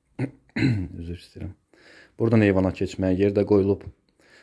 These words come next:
Çox sərfəli təklifdir, düşmə qiymətdir. Bu kvadratda bu evlər adətən bir kvadrat metri min manatdan təklif edilir və satılır. Amma bu dəyərindən ucuz satılır. Və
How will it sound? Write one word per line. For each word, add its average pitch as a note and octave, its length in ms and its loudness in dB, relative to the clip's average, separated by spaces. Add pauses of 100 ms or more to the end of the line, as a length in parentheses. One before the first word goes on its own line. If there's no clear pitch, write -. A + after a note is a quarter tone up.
(160)
Çox - 180 0
sərfəli C3 360 2
təklifdir, F2+ 520 -4
düşmə C3 280 2
qiymətdir. E2+ 440 -6 (1000)
Bu C3 100 -2
kvadratda A#2+ 560 2
bu A#2+ 160 0
evlər B2 520 2
adətən A#2+ 360 0
bir B2+ 160 0
kvadrat A#2 320 0
metri C3+ 240 -2
min C3 80 4
manatdan G#2+ 520 0
təklif C3+ 360 0
edilir C3+ 320 2
və B2 80 2
satılır. - 460 -6 (300)
Amma G2+ 200 -6
bu C#3 160 -10
dəyərindən G2+ 480 0
ucuz F2 240 -10
satılır. - 320 -16 (3250)
Və A#2 80 -12